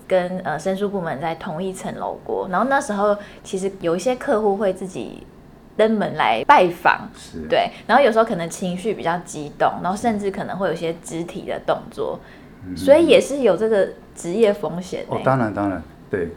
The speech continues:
Speaker 2: 其实我们也算是职业等级比较高的一个行业。
Speaker 1: <laughs> 去协调的时候要不要戴安全帽？
Speaker 2: <laughs> 是不用啦，大概防狼喷雾就好了。<laughs> 哎呀，因为当然我，我，我实际的一个经验也确实是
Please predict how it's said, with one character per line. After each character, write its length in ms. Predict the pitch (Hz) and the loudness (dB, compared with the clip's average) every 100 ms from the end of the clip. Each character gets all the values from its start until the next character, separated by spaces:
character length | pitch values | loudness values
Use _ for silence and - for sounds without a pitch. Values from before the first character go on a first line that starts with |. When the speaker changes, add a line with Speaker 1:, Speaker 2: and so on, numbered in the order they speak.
| - | -10
Speaker 2:
其 140 | 120 | -4
实 120 | 117 | 2
我 140 | 123 101 | 4 4
们 420 | 95 95 92 98 | 0 0 -2 -2
也 120 | 107 95 | -4 -4
算 280 | 117 110 | -2 -4
是 520 | 101 - 110 95 95 92 | -4 -6 -4 -4 -4 -6
职 200 | - 101 | -6 -4
业 120 | 104 | -2
等 220 | 90 85 | -2 -6
级 380 | - 82 85 87 | -6 -8 -6 -8
比 100 | 87 | -6
较 120 | 95 104 | -2 0
高 200 | 107 92 | 2 2
的 140 | 95 - | 2 0
一 100 | - | 2
个 160 | - | 2
行 240 | - 113 110 | 2 2 4
业。 180 | 127 170 170 180 - | 8 10 12 10 10
Speaker 1:
<laughs> 340 | 196 - 240 240 | 6 6 8 10
去 120 | 202 | 12
协 240 | 214 247 | 12 10
调 180 | 254 240 | 12 12
的 120 | 233 147 | 10 8
时 100 | 214 | 10
候 80 | |
要 100 | 226 | 10
不 60 | 220 | 10
要 100 | 196 | 8
戴 120 | 196 | 8
安 200 | 165 170 | 6 4
全 200 | - 160 156 | 0 -4 -2
帽？ 180 | 165 180 | -2 -2
Speaker 2:
<laughs> 100 | 180 | -2
是 140 | 196 214 | 2 4
不 120 | 139 | 8
用 220 | 151 123 | 8 10
啦， 220 | - - - - | 10 10 6 2
大 80 | 147 | 4
概 100 | 147 | 6
防 180 | 143 117 | 8 8
狼 100 | 123 | 8
喷 220 | 123 120 | 8 8
雾 80 | 123 | 8
就 160 | 110 104 | 8 4
好 120 | 80 | 4
了。 100 | - - - - - - | 6 8 12 12 12 10
<laughs> 680 | - - - - 240 240 196 | 10 8 4 4 4 6 6
哎 60 | 120 | 10
呀， 220 | 110 110 - | 10 10 4
因 80 | 220 | 2
为 60 | 202 | 8
当 140 | 175 | 10
然 120 | 147 | 12
我， 240 | 127 120 127 | 10 6 4
我， 220 | 120 127 | 4 4
我 120 | 123 | 6
实 180 | 127 143 | 2 2
际 160 | 143 180 | 0 6
的 120 | 131 | 8
一 120 | 120 | 8
个 320 | 113 101 104 - | 8 6 4 0
经 180 | - 123 | 6 6
验 340 | 131 113 104 101 | 8 4 0 -4
也 140 | 98 | -4
确 220 | 92 143 | 0 2
实 300 | 117 - 92 | 2 0 -8
是 480 | 98 117 104 95 90 | -6 -4 -2 -2 -6